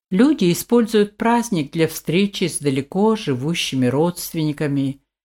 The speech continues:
и знакомыми и держатся большими группами. Среди них есть дети, которые много шалят и часто отстают от родных. Вполне понятно, что в такой толпе народа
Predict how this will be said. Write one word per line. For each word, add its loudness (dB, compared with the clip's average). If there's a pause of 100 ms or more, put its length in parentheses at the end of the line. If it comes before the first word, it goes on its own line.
(180)
и 2
знакомыми 0
и -6
держатся 0
большими 0
группами. -4 (640)
Среди 2
них 4
есть -2
дети, 0 (400)
которые 2
много 2
шалят -2
и -6
часто -2
отстают -2
от -6
родных. -2 (1200)
Вполне 4
понятно, 0
что -2
в -12
такой 0
толпе 0
народа -2